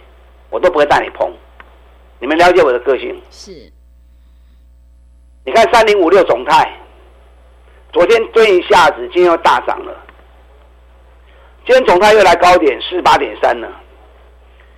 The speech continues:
Speaker 1: 哎，咱四十一块开始讲的哦。
Speaker 2: 嗯。
Speaker 1: 会员四十一块才开始买哦。现在都四十八块了，一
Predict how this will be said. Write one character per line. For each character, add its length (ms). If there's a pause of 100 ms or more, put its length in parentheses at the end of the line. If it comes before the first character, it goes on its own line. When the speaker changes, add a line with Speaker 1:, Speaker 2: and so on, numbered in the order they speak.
(260)
Speaker 1:
哎， 100
咱 120
四 160
十 300
一 20
块 180
开 200
始 180
讲 200
的 220
哦。 240 (120)
Speaker 2:
嗯。 500 (400)
Speaker 1:
会 120
员 160 (100)
四 120
十 200
一 40
块 160
才 80
开 180
始 180
买 100 (260)
哦。 220 (1400)
现 40
在 120
都 180
四 100
十 80
八 220
块 240
了， 140 (1400)
一 80